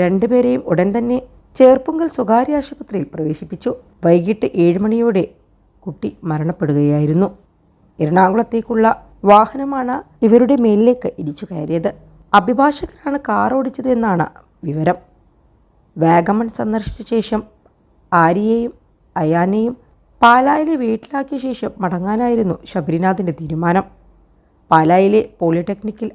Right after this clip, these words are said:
അധ്യാപികയായ ആര്യയ്ക്കൊപ്പമായിരുന്നു അയാനും. ഒരു വർഷം മുൻപാണ് ആര്യയ്ക്കും ജോലി ലഭിച്ചത്. അവധി ദിവസങ്ങളിൽ ആര്യയും കുഞ്ഞും ശാസ്താനഗറിലെ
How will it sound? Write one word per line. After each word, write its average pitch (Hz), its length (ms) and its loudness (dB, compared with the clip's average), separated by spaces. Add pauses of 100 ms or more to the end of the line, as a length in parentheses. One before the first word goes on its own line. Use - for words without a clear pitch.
അധ്യാപികയായ 202 720 0 (240)
ആര്യയ്ക്കൊപ്പമായിരുന്നു 190 880 -2 (260)
അയാനും. 156 380 -2 (520)
ഒരു 269 180 8
വർഷം 330 320 -2
മുൻപാണ് 277 380 -2 (200)
ആര്യയ്ക്കും 196 420 -2 (320)
ജോലി 165 280 0
ലഭിച്ചത്. 151 360 -2 (840)
അവധി 170 260 0
ദിവസങ്ങളിൽ 233 540 -2 (220)
ആര്യയും 185 420 -4
കുഞ്ഞും 180 340 -2 (360)
ശാസ്താനഗറിലെ 240 800 0